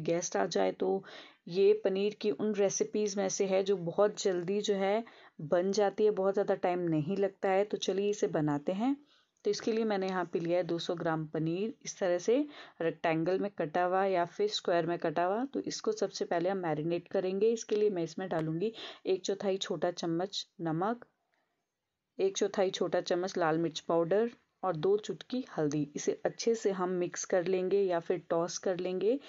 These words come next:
ताकि ये जो मसाले हैं पनीर में अच्छे से कोट हो जाए और पनीर में अच्छा सा इसका फ्लेवर आए। इसके बाद इसे हमें दस मिनट के लिए ढक के मैरिनेट करने के लिए रख देना है।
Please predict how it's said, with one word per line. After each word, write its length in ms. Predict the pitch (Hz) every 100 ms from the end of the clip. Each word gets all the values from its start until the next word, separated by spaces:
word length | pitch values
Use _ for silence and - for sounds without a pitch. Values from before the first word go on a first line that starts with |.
| - -
ताकि 260 | - 185 208
ये 100 | 202
जो 120 | 202
मसाले 480 | 170 156 - 170 185
हैं 120 | 220 220
पनीर 320 | 185 175 180
में 100 | 180
अच्छे 220 | 170 196
से 140 | 190 165
कोट 360 | - 165 156
हो 80 | 180
जाए 220 | 175 214 247
और 160 | 180
पनीर 300 | 170 190 202
में 100 | 214
अच्छा 200 | 226 254
सा 140 | 247 226
इसका 240 | 214 233
फ्लेवर 460 | 233 - 175 175 202
आए। 220 | 190 240 - _ _ _ _ _ _ _ _ _ _
इसके 200 | - -
बाद 240 | 220 220 -
इसे 160 | 196
हमें 240 | 202 185 196 180
दस 200 | 208 226
मिनट 240 | 196 175
के 180 | - 180
लिए 180 | 175 208
ढक 240 | 170 170 -
के 120 | 226 277
मैरिनेट 420 | 226 180 180 190
करने 240 | 202 180 180
के 120 | 196
लिए 240 | 233 294 220
रख 100 | 180
देना 260 | 151 151 147
है। 160 | 147